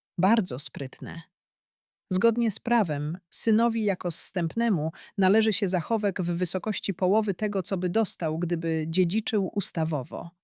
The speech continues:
Nie możemy go tego pozbawić bez udowodnienia w sądzie, że dopuścił się wobec pani ciężkiego przestępstwa, co jest trudne. Ale ograniczając jego udział do absolutnego, ustawowego minimum,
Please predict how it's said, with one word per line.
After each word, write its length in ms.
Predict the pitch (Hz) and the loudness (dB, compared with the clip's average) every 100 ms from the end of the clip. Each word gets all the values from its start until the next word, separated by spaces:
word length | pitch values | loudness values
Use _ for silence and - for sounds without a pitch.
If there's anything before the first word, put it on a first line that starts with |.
| _ _ _ _ _ _ _ - | _ _ _ _ _ _ _ 2
Nie 120 | 202 | 4
możemy 360 | 202 202 254 226 | 6 4 4 2
go 120 | 175 | 0
tego 200 | 180 170 | 0 -2
pozbawić 580 | 160 165 170 175 180 160 | 0 0 0 0 0 -2
bez 240 | 170 165 | 0 0
udowodnienia 680 | - 175 165 165 165 185 170 | 0 0 2 2 2 2 0
w 60 | 143 | -2
sądzie, 580 | - 190 165 147 135 160 - - _ | -2 0 0 0 -4 -6 -8 -20 _
że 140 | 165 175 | 2 2
dopuścił 480 | 170 208 - 170 | 2 0 -2 -2
się 140 | 151 165 | 0 0
wobec 280 | 165 156 - | 0 -2 -2
pani 260 | 165 165 | 0 0
ciężkiego 520 | 160 160 156 175 165 | 0 0 0 -2 -4
przestępstwa, 880 | 151 170 - 214 151 - - - 104 160 _ - | -4 -6 -2 -2 -2 -4 -8 -8 -8 -10 _ -4
co 120 | 196 | -2
jest 260 | 170 - | -2 -4
trudne. 540 | - 226 175 143 123 170 - _ _ _ _ _ _ _ - | -4 0 0 -2 -8 -10 -16 _ _ _ _ _ _ _ 0
Ale 300 | 180 175 - | 4 4 4
ograniczając 840 | 185 185 185 175 - 220 165 156 | 2 4 2 2 2 2 2 0
jego 240 | 165 156 165 | -2 0 0
udział 360 | 202 185 165 | 2 2 0
do 260 | 165 160 147 - | 0 0 0 -2
absolutnego, 880 | 170 - 170 160 202 202 180 165 - - - | -4 0 -2 0 0 0 2 0 -2 -14 -4
ustawowego 680 | - - - 170 165 190 180 | -2 0 2 2 4 2 2
minimum, 640 | 170 208 170 147 151 170 | 4 4 4 2 0 -2